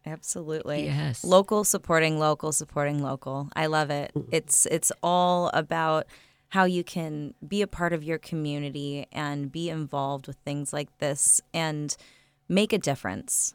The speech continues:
Speaker 1: 'cause it really does. It can make such an impact. And like you said, not only on, on us, on how we feel, but all the way down to the nurse handing a teddy bear over to someone in an E R.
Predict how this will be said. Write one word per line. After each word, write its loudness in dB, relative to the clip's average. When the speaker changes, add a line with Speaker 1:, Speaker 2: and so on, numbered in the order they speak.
Speaker 1:
'cause 2
it 2
really 2
does. -6
It -2
can -4
make -6
such -2
an -6
impact. -8
And -4
like -4
you -8
said, -4
not 2
only 0
on, 0
on 0
us, 2
on 0
how 2
we -2
feel, -2
but 0
all 4
the 4
way 4
down -2
to 0
the 2
nurse -2
handing -4
a -8
teddy -6
bear -4
over -4
to -12
someone -6
in -6
an -6
E -8
R. -12